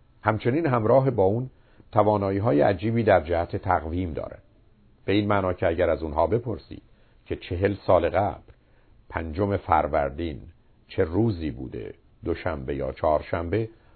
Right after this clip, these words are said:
اون رو برای شما با سرعتی باور نکردنی معین می‌کنن. در حالی که توانایی‌های این چنین دارن، برخی از اوقات از یک جمع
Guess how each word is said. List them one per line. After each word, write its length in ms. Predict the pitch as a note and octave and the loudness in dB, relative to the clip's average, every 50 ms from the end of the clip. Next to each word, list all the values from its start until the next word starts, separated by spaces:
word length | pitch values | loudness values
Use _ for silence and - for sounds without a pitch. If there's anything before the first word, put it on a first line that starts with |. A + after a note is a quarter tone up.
| _ _ _ | _ _ _
اون 140 | - A2 G2+ | -4 -2 0
رو 100 | G2 F2 | 0 2
برای 220 | D#2 D#2 D2+ D#2+ | 2 0 0 -2
شما 340 | D#2 - - D#2 D#2+ E2 E2 | -6 -8 -10 -4 -2 -2 -2
با 240 | D#2 D2+ D#2 D2 - - | 0 0 0 0 0 -4
سرعتی 380 | - E2 - F2+ A#2 - - C3 | -6 -4 0 0 0 0 0 0
باور 340 | G#2 F#2+ F2 E2+ E2 D#2+ D2+ | 4 4 4 4 4 2 0
نکردنی 640 | D2 D2 C2+ - D2+ C2 B1 C#2+ C#2 C#2 C#2 C#2 - - _ _ _ _ - _ _ - | -2 -8 -6 -6 -6 -6 -4 -6 -8 -8 -10 -12 -14 -16 _ _ _ _ -20 _ _ -10
معین 500 | - F2 D#2 B1+ E2+ E2 D2+ F2 E2 D2+ B1 | -6 -6 -4 -4 -4 -2 0 0 -2 -2 -4
می‌کنن. 280 | - - - - - - - - _ _ G#2 | -12 -16 -18 -18 -20 -20 -20 -20 _ _ 2
در 160 | G#2 A#2+ A#2+ | 2 4 4
حالی 320 | A2+ A2 C#3 E3 D#3 - C#3 | 4 4 4 4 4 2 -4
که 160 | - - - - - _ - _ _ _ - _ | -8 -14 -20 -20 -20 _ -20 _ _ _ -20 _
توانایی‌های 800 | - F#2+ G2+ G2 G#2 F#2+ F#2 F#2+ F#2 F2+ E2+ E2+ G2 A2+ A#2 G#2 F#2+ | 4 4 6 6 4 4 4 2 2 2 2 2 2 2 2 2 -2
این 260 | - D#2 D#2 D2 C#2 | -4 -8 -8 -10 -10
چنین 340 | - - E2+ D2+ D2+ D2 D2+ | -6 -6 -6 -6 -6 -4 0
دارن، 440 | D2 D#2 D#2 F#2+ G#2+ B2+ C3+ C3+ C3 - _ _ _ _ _ - _ | 0 2 2 2 2 0 -2 -4 -8 -14 _ _ _ _ _ -2 _
برخی 280 | D3 D#3 D#3+ D#3 - | 4 4 4 2 2
از 160 | C3 G#2+ F2+ F2 | 0 0 0 0
اوقات 260 | E2 F2+ G#2+ G2+ F#2+ | 2 2 2 2 2
از 180 | F2+ F2 D#2 | 0 -2 -2
یک 360 | E2 F#2 G#2 G2+ - - - E2 | -2 -2 -2 -4 -4 -12 -14 -8
جمع 460 | D#2+ F2 G2 G2+ G#2 G2 - - | -4 -2 -2 -2 -2 -4 -6 -6